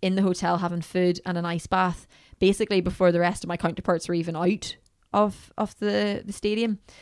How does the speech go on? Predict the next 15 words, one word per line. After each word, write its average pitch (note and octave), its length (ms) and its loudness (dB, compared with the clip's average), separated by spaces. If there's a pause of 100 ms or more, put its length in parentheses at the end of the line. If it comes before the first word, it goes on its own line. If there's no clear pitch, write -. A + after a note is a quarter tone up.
(180)
Showed G3 220 2
me F#3 140 -2
that F3+ 140 0
if E3 120 -4
I F3+ 100 2
recover F3 360 -2
well, E3+ 380 -2 (580)
then E3+ 140 -4
I E3 100 -4
can E3+ 120 -10
get D#3+ 140 -4
back F3 220 -4
out E3 140 -2
there E3+ 200 0
and, D#3+ 260 -4